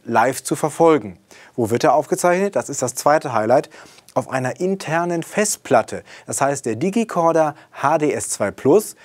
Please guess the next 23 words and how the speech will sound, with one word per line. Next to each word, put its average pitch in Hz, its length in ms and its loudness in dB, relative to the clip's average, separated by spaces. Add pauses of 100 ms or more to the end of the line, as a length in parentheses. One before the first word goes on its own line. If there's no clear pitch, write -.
(160)
ist - 220 -6
ein 120 200 -4
Twin-Satellitenreceiver 165 1700 0 (260)
mit 143 520 2
einer 165 280 0
eingebauten 135 600 0
Festplatte 135 680 -4 (220)
zum 113 240 -6
direkten 143 560 -2 (120)
Aufzeichnen. 85 960 -6 (540)
Und - 160 -4
das 135 200 -2
macht 165 200 2
natürlich 143 380 0
Spaß, 151 320 2
denn 113 180 -4
wie 131 80 -4
Sie 151 100 0
gerade 123 240 4
hier 117 180 -2
sehen, 127 320 0 (220)
können 185 400 2
wir 117 300 0